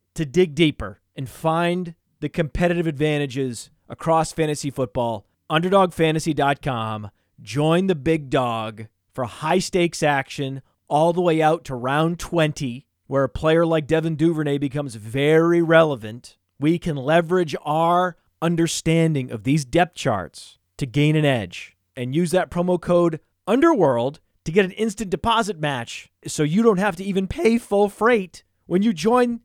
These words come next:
the Big Dog, a tournament that, according to our projections, may not fill. Underdog fantasy dot com, promo code Underworld.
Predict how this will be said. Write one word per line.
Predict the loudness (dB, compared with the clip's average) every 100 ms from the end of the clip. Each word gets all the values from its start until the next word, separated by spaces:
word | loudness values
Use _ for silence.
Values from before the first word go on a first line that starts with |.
| -6
the | -2
Big | -2 -2
Dog, | -4 -6 -6 -8 -10 _ _
a | -12
tournament | -4 -2 0 -2 -2
that, | -4 -4 _
according | -10 -2 0 2
to | 0
our | 0
projections, | -2 -4 -2 -2 -2 -8 -10 -12
may | -6 -2
not | 0 -2 -4
fill. | -8 -8 -8 -16 _ -2
Underdog | 0 4 4 4
fantasy | 0 0 -2 -2
dot | 0 0
com, | -2 0 0 -4 -8 _ _
promo | 0 4 4
code | 4 2 2 2 -2 _ _ 0
Underworld. | 2 2 0 -4 -12 -20